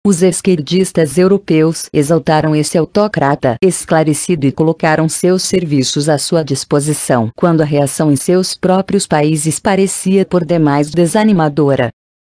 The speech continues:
A extraordinária seita dos Saint-Simonianos, oscilando entre a defesa do socialismo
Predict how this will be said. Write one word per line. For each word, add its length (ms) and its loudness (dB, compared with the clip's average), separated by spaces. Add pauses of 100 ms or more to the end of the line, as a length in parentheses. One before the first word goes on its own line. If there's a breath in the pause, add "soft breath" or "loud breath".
A 100 2
extraordinária 960 0
seita 400 0
dos 160 -2
Saint-Simonianos, 1200 0 (160)
oscilando 580 2
entre 300 0
a 20 0
defesa 480 0
do 140 -2
socialismo 920 0